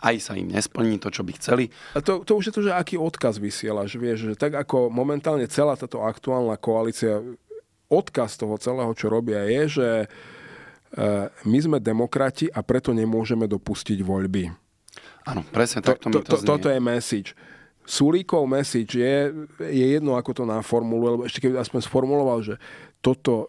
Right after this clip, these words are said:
Speaker 2: je riešenie, pri ktorom každý môže pociťovať aspoň malú mieru spokojnosti. Nie, on povie, že toto je riešenie, pri ktorom budú všetci rovnako nespokojní. Čiže jeho odkaz je, že takto vás naštvem všetkých úplne rovnako, takže nikto z vás mi nemôže vyčítať, že som niekomu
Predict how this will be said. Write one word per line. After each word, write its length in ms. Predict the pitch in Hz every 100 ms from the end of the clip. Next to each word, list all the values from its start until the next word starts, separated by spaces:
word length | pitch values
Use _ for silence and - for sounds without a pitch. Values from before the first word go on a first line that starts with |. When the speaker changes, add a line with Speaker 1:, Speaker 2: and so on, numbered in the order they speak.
| _
Speaker 2:
je 460 | 107 107 107 107 107
riešenie, 640 | 104 110 - 123 117 104
pri 160 | - 101
ktorom 380 | - 107 101 98
každý 460 | - 117 120 120
môže 320 | 101 101 104 101
pociťovať 560 | 104 - 101 110 104
aspoň 300 | 104 - - 101
malú 300 | 104 107 104
mieru 320 | 101 98 98
spokojnosti. 760 | - 104 - 107 101 98 - 104
Nie, 100 | 113
on 140 | 107
povie, 240 | 101 120 110
že 80 | 104
toto 220 | 139 165
je 80 | 120
riešenie, 420 | 107 110 131 120
pri 160 | - 107
ktorom 220 | 110 110
budú 120 | 107
všetci 320 | 101 127 -
rovnako 440 | 110 101 101 95 104
nespokojní. 840 | 92 90 - 92 98 92 90 85 - - - - -
Čiže 320 | 104 104 107
jeho 260 | 131 160 143
odkaz 380 | 135 - 117 101
je, 200 | 113 127
že 180 | 120 117 104 - - - _ -
takto 360 | 156 175 -
vás 200 | 135 113
naštvem 440 | 110 127 127 123 110
všetkých 400 | - 131 - 107
úplne 400 | 107 - 120 104
rovnako, 600 | 104 113 127 131 151 147
takže 280 | 123 107 110
nikto 300 | 139 - 120
z 80 |
vás 160 | 113 110
mi 120 | 110
nemôže 360 | 104 113 120 110
vyčítať, 440 | 104 - 120 107
že 120 | 98
som 160 | 95 107
niekomu 800 | 107 101 110 107 101 98 135